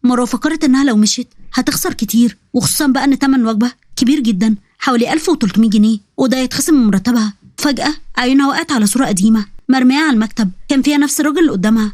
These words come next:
بس واقف جنب ناس لابسين لبس ملكي قديم.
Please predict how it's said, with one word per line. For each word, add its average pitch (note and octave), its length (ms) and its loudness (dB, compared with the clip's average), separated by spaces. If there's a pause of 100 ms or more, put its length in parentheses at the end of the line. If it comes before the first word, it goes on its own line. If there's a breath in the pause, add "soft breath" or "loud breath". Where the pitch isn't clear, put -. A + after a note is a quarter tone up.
(120)
بس B3 260 0
واقف D4 240 0
جنب B3 220 2
ناس G#3 440 2 (140)
لابسين C4 340 0
لبس E4 200 -2
ملكي C#4 280 2
قديم. G#3 380 2